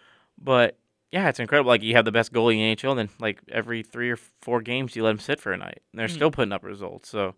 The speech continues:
Speaker 1: that's gotta be nice. But then the, once they hit the playoffs, it's, you're going every single game, really.
Speaker 2: Right, right.
Speaker 1: So, yeah, I mean, he's making a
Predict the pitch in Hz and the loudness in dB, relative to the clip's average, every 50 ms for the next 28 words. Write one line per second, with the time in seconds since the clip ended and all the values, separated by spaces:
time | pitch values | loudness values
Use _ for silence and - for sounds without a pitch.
0 | _ _ _ _ _ _ - - 127 - - 131 113 104 107 101 104 98 101 - | _ _ _ _ _ _ -2 -2 -2 0 2 0 2 0 0 0 0 0 0 0
1 | - 131 147 160 151 131 113 - 139 131 - 135 123 147 - 110 - - 127 120 | -2 -2 0 0 0 0 0 -2 -2 -2 0 0 -2 -2 -4 -8 -4 0 4 6
2 | 117 104 104 104 - 120 104 - 113 117 113 107 98 - - 120 - 123 113 110 | 6 6 6 4 2 -6 -16 -8 -2 0 0 0 0 -4 -14 -6 -2 -2 0 2
3 | 110 107 98 104 101 - - 101 95 98 95 95 95 92 - - - - - - | 2 2 2 0 -4 -6 -6 -8 -8 -8 -10 -10 -10 -12 -12 -14 -16 -12 -8 -6
4 | 113 92 - - - _ _ _ - 78 - - _ _ _ _ _ _ _ _ | -6 -6 -6 -10 -16 _ _ _ -20 -20 -20 -20 _ _ _ _ _ _ _ _
5 | _ - - 113 107 104 101 101 - _ _ _ _ _ _ _ _ _ _ _ | _ -6 -2 2 2 2 2 0 -4 _ _ _ _ _ _ _ _ _ _ _
6 | _ _ _ _ _ _ _ _ - 147 143 160 147 117 98 101 101 107 104 117 | _ _ _ _ _ _ _ _ -10 -2 2 4 6 6 4 2 -2 -4 -2 0
7 | 117 110 107 98 92 87 | 0 0 0 -2 -4 -6